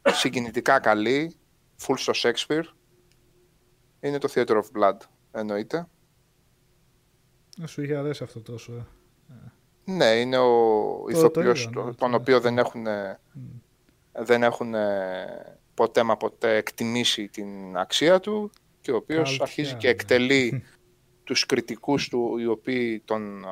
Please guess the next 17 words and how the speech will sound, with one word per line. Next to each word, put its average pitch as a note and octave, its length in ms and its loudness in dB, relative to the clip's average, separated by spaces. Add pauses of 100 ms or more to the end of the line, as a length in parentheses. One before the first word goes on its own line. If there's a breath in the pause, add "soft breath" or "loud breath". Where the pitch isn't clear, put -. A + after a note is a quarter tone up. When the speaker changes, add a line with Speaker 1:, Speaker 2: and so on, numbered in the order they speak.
Speaker 1:
απέρριψαν A2 680 2
και - 120 -14
τον, G2+ 380 -14 (960)
και A#2 100 -2
του - 120 -12
κατέστρεψαν, A#2 580 -2
ας G#2 140 -10
πούμε, B2 140 -14
την G#2+ 120 -20
καριέρα B2 400 2
με D3+ 280 -6
σεξπυρικό - 600 -2
τρόπο, - 400 -4 (200)
Speaker 2:
Μμ. E3 120 -20
Speaker 1:
σε - 120 -8
κάθε G2 260 0
περίπτωση. - 540 -14